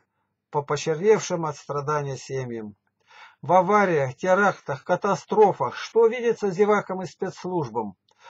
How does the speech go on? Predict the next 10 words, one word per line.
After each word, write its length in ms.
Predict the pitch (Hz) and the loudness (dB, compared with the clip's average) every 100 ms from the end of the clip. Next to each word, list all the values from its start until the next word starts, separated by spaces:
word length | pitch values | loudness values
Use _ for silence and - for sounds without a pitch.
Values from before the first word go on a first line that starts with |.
| - - | -18 -6
Фрагменты 600 | 156 165 190 220 - 208 | -4 -2 0 0 0 0
тел, 320 | - 214 190 | 4 4 4
кувалды, 600 | - 190 185 208 180 185 | -4 0 2 2 2 2
раздробленный 680 | 180 170 175 208 175 185 180 | 2 0 2 2 0 -6 -4
картофель, 720 | 190 180 190 160 - 113 - _ _ _ _ | -2 -2 0 0 -2 -10 -12 _ _ _ _
куски 360 | 185 185 - 240 | -6 -6 2 6
одежд, 540 | 220 190 214 139 - _ _ _ _ | 6 8 6 6 -2 _ _ _ _
осмотр 600 | - 160 - 190 214 190 165 | 0 0 0 2 2 2 -4
произведен 640 | 160 165 147 156 165 151 | -4 -4 -4 -4 -2 -2
наружно. 560 | 147 143 131 120 110 | -2 -2 -6 -10 -14